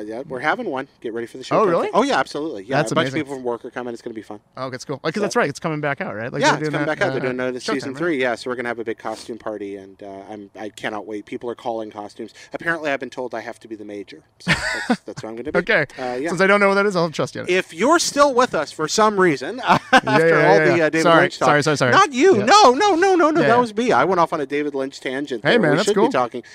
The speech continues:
Speaker 1: about Classic Aransky and also about Pockets Full of Soup, the show you're watching right now. Thank you so much for watching, listening, at all, et cetera.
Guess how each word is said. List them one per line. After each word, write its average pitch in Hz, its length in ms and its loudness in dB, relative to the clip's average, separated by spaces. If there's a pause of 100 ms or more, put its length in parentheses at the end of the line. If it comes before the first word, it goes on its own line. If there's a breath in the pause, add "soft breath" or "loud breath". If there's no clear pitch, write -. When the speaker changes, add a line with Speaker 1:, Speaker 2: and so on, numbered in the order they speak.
(120 loud breath)
Speaker 1:
about 147 200 -4
Classic 143 320 -2
Aransky 135 380 -4
and 180 80 0
also 311 240 2
about 190 180 -4
Pockets - 320 -4
Full 131 140 -10
of 120 60 -12
Soup, 120 240 -4 (220 loud breath)
the 170 80 -4
show 208 140 0
you're 180 160 0
watching 156 280 -4
right 135 180 -2
now. 131 120 -2
Thank 165 180 -8
you 156 60 -8
so - 220 -10
much 254 140 -10
for 151 100 -6
watching, 139 360 -4
listening, 131 460 -6
at 135 180 -4
all, 131 200 -4
et 120 80 -8
cetera. 117 320 -4